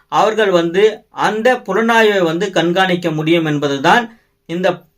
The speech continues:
சட்டப்பதிவுல வந்து நாம வந்து சொல்லிட்டு வரோம். அப்ப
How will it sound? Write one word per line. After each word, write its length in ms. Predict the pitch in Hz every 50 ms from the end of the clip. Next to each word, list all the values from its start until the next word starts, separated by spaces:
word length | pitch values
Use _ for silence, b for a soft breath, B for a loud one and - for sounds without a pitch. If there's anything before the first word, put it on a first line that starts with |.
| _ _ -
சட்டப்பதிவுல 540 | 170 165 170 208 185 175 180 147 160 160 143
வந்து 160 | 143 151 170
நாம 200 | 160 151 139 135
வந்து 200 | 135 135 139 143
சொல்லிட்டு 440 | - 147 131 131 127 123 117 107 107
வரோம். 160 | 107 - 180 b b b b b b b b b
அப்ப 600 | _ - 190 190 180 202 226 247 262 254 - -